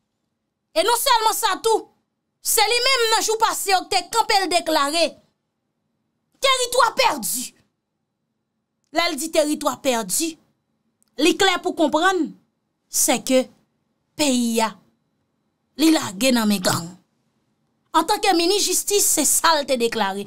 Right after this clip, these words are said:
Ou menm ou se komisè ou te la. Bon, se vre ke m konnen, Matisan li anba kontwòl gang depi premye jen de mil vennteyen. E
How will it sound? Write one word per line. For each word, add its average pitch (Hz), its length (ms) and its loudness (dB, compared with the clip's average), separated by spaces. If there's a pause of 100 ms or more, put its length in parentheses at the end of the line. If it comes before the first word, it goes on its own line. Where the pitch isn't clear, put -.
(140)
Ou 415 200 4
menm 440 260 0
ou 311 60 0
se 240 160 -2
komisè 220 440 -2
ou 226 80 -2
te 214 160 -6
la. 214 220 0 (3000)
Bon, 466 300 2 (1080)
se - 220 0
vre 622 280 2
ke 415 180 2
m 359 140 -2
konnen, 330 500 2 (920)
Matisan 381 960 2
li 330 100 0
anba 370 320 0
kontwòl 285 480 0
gang 381 320 0
depi 311 320 0
premye 285 400 2
jen 269 320 0
de 269 120 4
mil 262 200 0
vennteyen. 233 640 -2 (720)
E 285 160 0